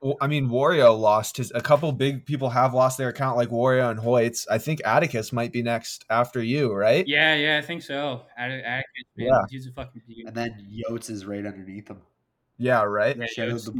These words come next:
Speaker 3: boys.
Speaker 2: beauty.
Speaker 1: <clears throat> Yeah. Yeah, three, yeah, I mean, uh,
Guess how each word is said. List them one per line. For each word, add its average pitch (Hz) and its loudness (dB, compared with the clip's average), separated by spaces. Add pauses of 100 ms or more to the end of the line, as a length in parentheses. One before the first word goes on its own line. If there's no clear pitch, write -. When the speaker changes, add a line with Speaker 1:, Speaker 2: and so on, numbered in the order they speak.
(140)
Speaker 3:
boys. 117 -6
Speaker 2:
beauty. 113 -12 (120)
Speaker 1:
<clears throat> 185 -2 (580)
Yeah. 107 0 (840)
Yeah, 139 6
three, 147 -2
yeah, 127 6
I 107 4
mean, 120 -4
uh, 107 0